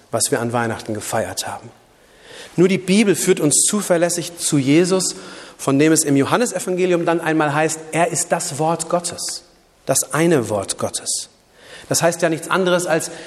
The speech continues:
Jesus ist das eine, was Gott uns sagen will. In Jesus ist das eine gesagt, was Gott uns zu sagen hat. Jesus ist das eine Wort Gottes.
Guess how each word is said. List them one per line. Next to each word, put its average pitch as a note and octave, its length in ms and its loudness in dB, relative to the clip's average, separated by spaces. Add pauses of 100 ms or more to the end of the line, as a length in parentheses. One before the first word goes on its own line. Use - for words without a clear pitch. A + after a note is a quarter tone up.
(380)
Jesus E3+ 300 2
ist - 200 -4
das - 320 0
eine, G#3+ 360 4
was F3 180 0
Gott G3 160 2
uns F3+ 240 4
sagen F3+ 400 2
will. A#2+ 180 -4 (1600)
In F3+ 160 6
Jesus E3+ 480 4
ist - 240 -4
das F3+ 320 0
eine E3+ 320 4
gesagt, C3 560 0
was - 180 -2
Gott D3 220 -2
uns C#3 320 0
zu - 120 -2
sagen A#2 400 -2
hat. - 240 -10
Jesus E3 300 2
ist - 160 -8
das - 260 -4
eine D3 380 0
Wort B2 340 -4
Gottes. - 460 -10